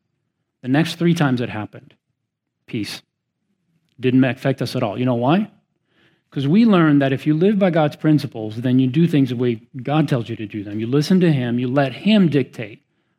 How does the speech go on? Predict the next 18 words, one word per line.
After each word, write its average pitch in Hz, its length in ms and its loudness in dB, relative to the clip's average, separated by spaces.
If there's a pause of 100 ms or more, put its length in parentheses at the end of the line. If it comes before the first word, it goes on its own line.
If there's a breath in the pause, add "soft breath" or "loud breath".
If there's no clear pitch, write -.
(340)
on 120 240 -4
what 139 180 0
you 151 80 2
spend, 131 320 -2
how 131 120 2
much 127 180 0
you 123 60 -10
spend. - 420 -18 (380)
So - 120 -8
when 131 140 0
my 151 140 4
wife 160 360 2 (380 soft breath)
got 156 200 2
her 156 200 2
teaching 156 440 0
degree, 143 360 2
started 135 400 -4
working, 131 540 0